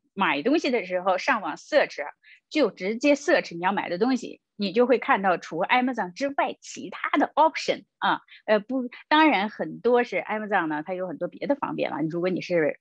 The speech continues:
呃，Prime 这个 membership 的快啦等等啊，但是呢，有些东西呢，可能你在别的地方也能找到很好的 deal 哈，这是消费者的一点点体会哈。呃，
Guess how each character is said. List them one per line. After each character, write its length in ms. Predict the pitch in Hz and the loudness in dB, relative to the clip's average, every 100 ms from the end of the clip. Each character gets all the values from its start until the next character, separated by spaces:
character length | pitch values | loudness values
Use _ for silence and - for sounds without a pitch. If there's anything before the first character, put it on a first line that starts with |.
| - | -6
呃， 340 | 160 147 131 - | -4 -2 -4 -4
Prime 400 | 190 190 160 156 | 0 2 0 -4
这 80 | |
个 80 | 151 | -4
membership 720 | 175 175 147 139 - - 160 - | -2 -2 -2 -6 -8 -6 -6 -6
的 80 | 143 | -2
快 280 | - 185 | 2 4
啦 200 | 151 139 143 | 4 0 0
等 200 | 160 180 | -4 -4
等 140 | - - _ | -6 -10 _
啊， 160 | 160 - | -2 2
但 180 | 233 208 | 2 0
是 140 | 269 | -4
呢， 160 | 175 170 | -4 -4
有 200 | 165 - | -8 -6
些 160 | 226 | -4
东 180 | 226 226 | -2 -4
西 120 | 214 | -2
呢， 160 | 180 143 - - | 0 0 -4 -6
可 160 | - 180 | -2 0
能 160 | 240 | 2
你 80 | 220 | 0
在 140 | 202 | -2
别 140 | 185 - | -2 0
的 80 | 180 | 0
地 100 | 185 | -2
方 180 | 170 | -2
也 80 | 160 | -2
能 180 | 170 208 | -2 -2
找 140 | - | -2
到 120 | - 170 | -2 -2
很 160 | 196 | -2
好 140 | - - | -2 -2
的 120 | - | -4
deal 360 | - 214 156 175 | -2 0 2 2
哈， 200 | 180 - - - _ | 2 0 -16 -20 _
这 140 | 202 | -2
是 220 | 196 185 185 | 0 -2 0
消 200 | 262 277 | 0 2
费 160 | 269 | 0
者 160 | - - | -4 -10
的 100 | - | -10
一 120 | 196 | -10
点 200 | 156 202 | -8 -8
点 220 | 202 156 _ | -10 -14 _
体 140 | - | -16
会 180 | - 226 | -4 -4
哈。 160 | - 180 - - - | -4 -10 -14 -20 -2
呃， 300 | - 185 | 0 0